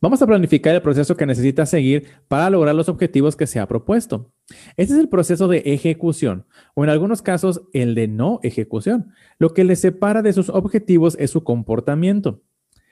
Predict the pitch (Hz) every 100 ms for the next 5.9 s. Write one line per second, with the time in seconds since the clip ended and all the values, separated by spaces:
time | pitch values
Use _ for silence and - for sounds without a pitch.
0 | _ _ _ - 262 311 247 185 160 165
1 | 175 170 160 165 165 147 127 123 185 190
2 | 147 123 127 113 135 135 165 156 135 139
3 | 135 151 170 - _ _ _ _ _ -
4 | 135 147 156 143 135 151 147 135 123 117
5 | 120 127 131 123 131 135 - 104